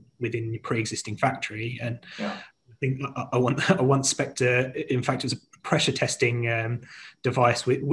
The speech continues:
Speaker 1: <laughs> with yourself, and, and the parameters on that were only set because, uh, w-, well, I eventually found out that the <laughs> machine that we were using was actually lim-, previously was limited by the
Speaker 2: Yeah.
Speaker 1: particular regulator that was used in it, and only found that out when we started,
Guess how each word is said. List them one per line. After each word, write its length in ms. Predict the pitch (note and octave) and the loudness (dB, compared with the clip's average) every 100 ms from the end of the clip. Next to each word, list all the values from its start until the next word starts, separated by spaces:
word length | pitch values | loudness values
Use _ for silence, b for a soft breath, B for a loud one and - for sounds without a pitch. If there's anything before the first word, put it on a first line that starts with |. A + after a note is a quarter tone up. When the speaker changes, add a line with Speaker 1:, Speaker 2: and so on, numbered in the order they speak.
| - | 6
Speaker 1:
<laughs> 120 | F3 C#3+ | 6 8
with 160 | B2+ | 6
yourself, 600 | C3+ - B2 A2+ A2+ - - | 6 4 4 4 -2 -8 -6
and, 240 | B2 B2+ | -4 -2
and 120 | C#3 B2+ | 0 0
the 60 | |
parameters 580 | C3 D3 C#3+ D#3 D#3 C3 | 2 4 6 6 4 2
on 80 | B2+ | 4
that 200 | C3 B2+ | 2 2
were 120 | A#2+ | 0
only 120 | B2 A#2+ | 0 0
set 340 | - B2+ B2+ | 0 0 0
because, 500 | - - A#2+ A#2+ - B B B - | -4 0 0 0 -4 B B B -6
uh, 40 | C3+ | -4
w-, 200 | C3+ C#3 | -2 0
well, 300 | B2+ A#2 A2+ | 2 0 0
I 100 | A#2 | -2
eventually 420 | A#2 B2 C3 B2+ | 0 2 2 2
found 340 | - B2 A#2 A#2+ | 2 2 2 2
out 180 | A#2+ | 2
that 100 | C3 | 0
the 60 | C3+ | -2
<laughs> 100 | B2 | 2
machine 340 | - D3+ C#3 C3+ | 4 6 6 4
that 80 | |
we 140 | C3+ B2 | 2 2
were 60 | |
using 460 | A#2+ C3+ C3+ C3 A#2+ | 2 4 4 4 2
was 120 | A#2+ | 2
actually 380 | C3 - B2+ A#2+ | 2 0 0 2
lim-, 320 | B2+ C3 - - - | 4 4 0 -12 -2
previously 600 | C#3 C#3 B2+ - A#2 A#2+ | 2 4 4 2 2 2
was 220 | B2 C3 | 2 4
limited 580 | C3 C#3 C3+ - A#2+ - | 6 6 4 2 -2 0
by 420 | B2 B2 A#2+ - B B B - | 2 4 2 -2 B B B -2
the 80 | B2 | 0
Speaker 2:
Yeah. 100 | - | 0
Speaker 1:
particular 560 | - C#3+ - - B2 B2+ B2+ | 0 0 -2 -10 -8 -4 2
regulator 580 | C3+ C3 B2 A#2 - A#2 | 2 4 2 2 2 -2
that 80 | |
was 180 | A#2+ A#2 | -2 -2
used 260 | A#2+ A2+ - | 0 -2 -2
in 100 | A2 | -4
it, 100 | A#2 | -2
and 100 | A#2+ | 0
only 200 | C3 C3 | 4 4
found 320 | - D3+ C#3+ | 4 2 6
that 140 | D3 B2+ | 4 4
out 180 | A#2 C3 | 0 0
when 80 | |
we 80 | B2 | 0
started, 340 | A#2+ B2+ B2+ | 2 0 0